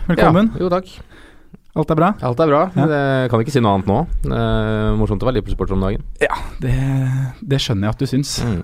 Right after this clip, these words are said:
Speaker 1: Og den, eh, turen din til, eh, Liverpool, den angrer du ikke noe på?
Speaker 2: Nei, jeg kan ikke si jeg gjør det. Det var fullstendig galehus fra vi landet i Liverpool, egentlig. Eller til vi kom oss til Liverpool, og til dagen derpå.
Speaker 1: Kult. Det hadde du fortjent.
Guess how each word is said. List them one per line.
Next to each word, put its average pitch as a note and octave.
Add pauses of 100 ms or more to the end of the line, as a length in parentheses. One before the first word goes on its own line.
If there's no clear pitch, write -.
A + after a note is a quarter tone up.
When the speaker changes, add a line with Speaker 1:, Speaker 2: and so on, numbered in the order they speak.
Speaker 1:
Og C#3
den, B2+
eh, C3
turen A#2
din A#2
til, B2+
eh, A#2+
Liverpool, A2+
den A#2+
angrer G2+
du F#2+
ikke G#2+ (100)
noe A2+
på? F2+ (160)
Speaker 2:
Nei, F2 (180)
jeg E2+
kan D#2
ikke D#2
si E2
jeg D#2
gjør D2+
det. D#2+
Det F2
var E2
fullstendig E2+
galehus E2
fra F2
vi F#2+
landet F2
i E2+
Liverpool, E2+
egentlig. D3+ (120)
Eller A2+
til G#2+
vi G#2+
kom F#2+
oss F2+
til F#2+
Liverpool, G#2
og G2+
til G2
dagen F2+
derpå. F#2 (360)
Speaker 1:
Kult. - (340)
Det -
hadde B2
du C#3
fortjent. B2+